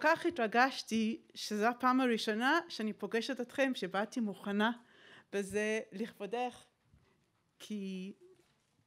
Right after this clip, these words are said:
לא סתם אני מתרגשת, גם אני מדברת פה היום עם הרבה מכובדים, ואני רוצה לפתוח, אמ,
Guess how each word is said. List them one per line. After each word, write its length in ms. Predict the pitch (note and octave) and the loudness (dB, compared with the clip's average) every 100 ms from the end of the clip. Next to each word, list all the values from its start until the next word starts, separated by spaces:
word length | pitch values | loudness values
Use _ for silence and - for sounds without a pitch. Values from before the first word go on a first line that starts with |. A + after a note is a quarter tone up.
| _ | _
לא 160 | A3+ C4 | 0 0
סתם 420 | C4 B3 G#3+ G3 | 0 2 2 2
אני 260 | F#3+ F#3+ F#3+ | 0 -2 -2
מתרגשת, 800 | F#3+ F#3+ G#3 A3 A3 - A3 - - | -4 -2 0 2 2 0 -2 -4 -2
גם 160 | G#3 | 0
אני 120 | G3+ G#3 | 2 0
מדברת 440 | G#3 F#3+ G#3 G#3+ | 0 0 0 -2
פה 100 | - | 0
היום 320 | G3 G3 G#3+ G#3 | 0 2 0 -2
עם 160 | F#3+ | -2
הרבה 220 | F#3 F3+ G#3+ | -4 -2 -4
מכובדים, 760 | G#3 - F3 F3 G#3+ B3+ C#4 - - - - _ | -4 -6 -4 -2 0 2 0 -6 -20 -20 -20 _
ואני 840 | E3 E3+ F3 F#3 F#3 F#3+ G3 G3 - _ - - | -4 0 0 0 -2 -2 -4 -8 -12 _ -12 -6
רוצה 560 | G3 - B3+ B3+ C4 C4 - - | -6 0 6 6 6 2 -6 -6
לפתוח, 800 | G3+ - - B3+ C4+ C#4+ - - _ _ _ - - - - _ - - | -6 -4 2 6 6 4 -4 -20 _ _ _ -20 -20 -20 -20 _ -2 4
אמ, 380 | B3 A#3+ A#3+ | 8 8 6